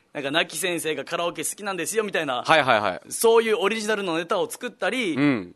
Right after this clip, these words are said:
Speaker 1: で、またこれちょっと順番前後するんですけど、今月三本目の、我々がもうめちゃくちゃお世話になっている、もう敏腕ディレクターの神谷ディレクターの、
Speaker 2: 小刻みプラスの。
Speaker 1: そうそう、披露宴では、
Speaker 2: うん。
Speaker 1: もう新が今、小刻みプラスで、
Speaker 2: はい。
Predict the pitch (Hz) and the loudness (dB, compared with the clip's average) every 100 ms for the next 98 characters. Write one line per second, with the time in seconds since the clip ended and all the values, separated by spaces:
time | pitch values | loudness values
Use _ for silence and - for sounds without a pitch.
0 | - 240 226 208 240 175 175 233 220 165 | -2 0 0 -2 -2 -2 -4 0 0 0
1 | 190 214 175 165 160 147 - 135 120 147 | -2 -2 -4 -2 -4 -4 -6 -8 -6 -6
2 | 190 151 139 185 202 196 190 233 180 - | -6 -6 -2 -2 0 -2 0 0 0 -2
3 | _ _ _ - 156 196 220 208 220 208 | _ _ _ 0 4 4 4 4 2 2
4 | 190 175 139 185 294 277 277 - 247 233 | 0 0 0 0 0 0 0 2 2 2
5 | 226 180 160 - 151 143 127 - _ _ | -2 -2 -6 -6 -4 -2 -4 -8 _ _
6 | _ 170 226 151 220 254 233 226 208 196 | _ 0 0 2 2 4 2 2 0 0
7 | 190 160 - 254 262 226 160 170 160 - | -2 -4 0 0 4 2 2 -2 -4 -4
8 | 165 156 135 120 - - 117 113 117 113 | -2 0 -2 -2 -6 -10 -4 -2 -2 0
9 | 107 127 156 143 139 127 185 202 196 185 | 0 0 -2 -2 -4 -2 -2 0 -2 -2
10 | 180 180 165 - 170 151 160 156 208 180 | 0 4 6 4 2 -2 -2 -2 -2 0
11 | 160 143 - 226 202 202 - 202 175 151 | 0 -2 -6 -4 -2 -4 -4 -4 -4 -4
12 | 139 123 107 120 110 | -2 -2 0 4 2